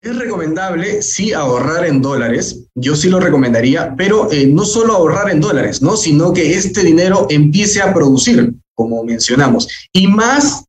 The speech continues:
si este dinero proviene de nuestra A F P. Este dinero de la A F P nosotros la vamos a sacar en soles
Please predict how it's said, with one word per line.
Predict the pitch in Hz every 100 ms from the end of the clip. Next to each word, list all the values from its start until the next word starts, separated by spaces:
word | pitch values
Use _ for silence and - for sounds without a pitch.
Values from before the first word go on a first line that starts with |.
| _
si | - 165
este | 190 190 202
dinero | 160 147 170 151 151 147 - _
proviene | 151 147 180 190 196
de | 180
nuestra | 147 139 135 135 123 120
A | 151
F | 180 180
P. | 135 180 - - - _ _
Este | 147 151 175
dinero | 160 151 185
de | 180
la | 135 135
A |
F | 165 165
P | 151 160 165 170
nosotros | 139 131 160 156 165 165 151
la | 139 127 131
vamos | 147 165 165 151
a |
sacar | 135 131 165
en | 185 147
soles | 196 185 123 - -